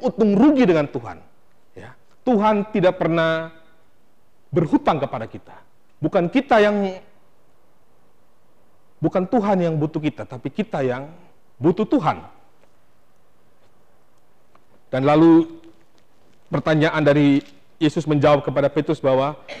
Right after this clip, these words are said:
barang siapa yang meninggalkan ayah, meninggalkan ibu, meninggalkan saudara-saudaranya akan dikali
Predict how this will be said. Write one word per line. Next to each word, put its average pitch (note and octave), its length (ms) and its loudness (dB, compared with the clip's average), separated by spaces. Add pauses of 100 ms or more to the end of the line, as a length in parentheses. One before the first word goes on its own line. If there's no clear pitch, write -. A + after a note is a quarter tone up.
(600)
barang F3+ 240 2
siapa G3+ 260 2
yang G3 140 4
meninggalkan F3 420 2 (160)
ayah, F#3 160 4
meninggalkan E3 720 0
ibu, F3+ 320 2
meninggalkan D#3+ 560 0
saudara-saudaranya D#3+ 960 0
akan F3 480 -4
dikali - 1600 -4